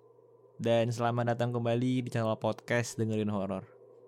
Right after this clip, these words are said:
Masih sama aku di sini, yang bakalan nemenin kalian selama kurang lebih dua puluh menit. Karena ini panjang banget ceritanya, jadi aku bakalan bagi ada dua part atau tiga part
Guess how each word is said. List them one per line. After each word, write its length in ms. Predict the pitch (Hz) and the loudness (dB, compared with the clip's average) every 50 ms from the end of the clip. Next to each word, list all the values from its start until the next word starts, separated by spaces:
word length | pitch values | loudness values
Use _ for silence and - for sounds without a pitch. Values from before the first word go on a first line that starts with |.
| - - - - - - - - - - - - - - - - - - - - | -20 -20 -20 -20 -20 -20 -20 -20 -20 -20 -20 -20 -20 -20 -20 -20 -20 -20 -14 -6
Masih 160 | 117 113 117 | -2 -2 -2
sama 240 | 113 117 117 113 117 | 0 0 2 2 2
aku 160 | 113 117 113 | 0 0 -2
di 80 | 117 110 | -2 -2
sini, 560 | 120 110 110 120 123 127 123 123 123 123 123 - - - - - - | -2 -2 0 0 0 0 0 -2 -2 -4 -6 -10 -16 -20 -20 -8 -4
yang 160 | 113 110 107 107 | -2 -2 -2 0
bakalan 240 | 110 110 110 110 | 0 0 0 0
nemenin 240 | 110 110 107 107 104 | -2 -2 -2 -2 -4
kalian 320 | 101 107 104 104 110 117 117 | -2 -2 0 0 0 0 0
selama 320 | 117 - 107 104 107 104 | 0 -2 -2 0 0 0
kurang 240 | - 104 104 104 104 | -2 -2 -2 0 0
lebih 160 | 101 107 107 | 0 0 -2
dua 240 | 101 107 107 104 - | -2 -2 -2 -2 -2
puluh 160 | - 107 104 | -2 0 0
menit. 320 | 104 104 107 120 120 - - - - - - - - - - - - - - - - - - - - - - - - - | 2 2 2 0 0 -2 -8 -16 -20 -20 -20 -20 -20 -20 -20 -20 -20 -20 -20 -20 -20 -20 -20 -20 -20 -20 -20 -20 -10 -6
Karena 320 | - 104 101 107 107 107 98 | -4 -2 0 2 2 2 2
ini 640 | 104 107 110 113 117 117 117 113 110 104 98 92 - - - - - - - - - - - - - | 2 2 2 2 2 2 2 2 2 2 0 0 -4 -6 -10 -16 -20 -20 -20 -20 -20 -20 -20 -8 -2
panjang 320 | - 110 107 104 107 107 104 | 0 2 2 2 2 2 2
banget 240 | 104 104 110 113 104 | 2 2 2 0 0
ceritanya, 640 | - 110 113 104 110 104 104 107 113 120 120 117 | 0 0 0 2 2 2 2 2 2 2 0 0
jadi 320 | 110 104 104 104 113 107 104 | 0 0 0 0 0 0 0
aku 80 | 117 | 0
bakalan 400 | 110 113 104 - 110 104 107 110 | -2 -2 0 0 0 0 0 0
bagi 640 | 107 104 101 104 107 107 107 107 110 107 104 101 - - - - - - - - - - - - - - - - - - - - - - - - - - - - - - - - | 0 0 0 -2 -2 -2 -2 -2 -2 -2 -2 -4 -6 -10 -16 -20 -20 -20 -20 -20 -20 -20 -20 -20 -20 -20 -20 -20 -20 -20 -20 -20 -20 -20 -20 -20 -20 -20 -20 -20 -20 -20 -6 -2
ada 240 | 117 113 107 113 | 0 2 2 2
dua 240 | 104 110 113 110 110 107 - | 2 4 4 4 2 4 2
part 160 | 117 110 - | 0 0 0
atau 160 | - 110 117 | -6 -8 -6
tiga 320 | 113 - 110 107 110 110 - | -4 -4 -2 0 0 -2 0
part 240 | - 117 113 113 | 2 2 2 2